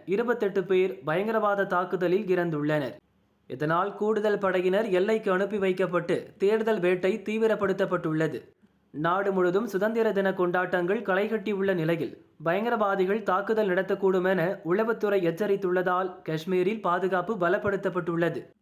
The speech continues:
பயங்கரவாதிகளை தேடும் பணியும் தொடர்ந்து நடக்கிறது. இந்த சூழலில், இன்று காஷ்மீரின் தோடா மாவட்டத்தில்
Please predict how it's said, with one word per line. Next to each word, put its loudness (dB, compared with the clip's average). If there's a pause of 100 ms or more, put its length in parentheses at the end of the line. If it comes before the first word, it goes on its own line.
(160)
பயங்கரவாதிகளை 0
தேடும் 2
பணியும் -2
தொடர்ந்து 0
நடக்கிறது. -2 (260)
இந்த -2
சூழலில், 0
இன்று 0
காஷ்மீரின் -2
தோடா 2
மாவட்டத்தில் 0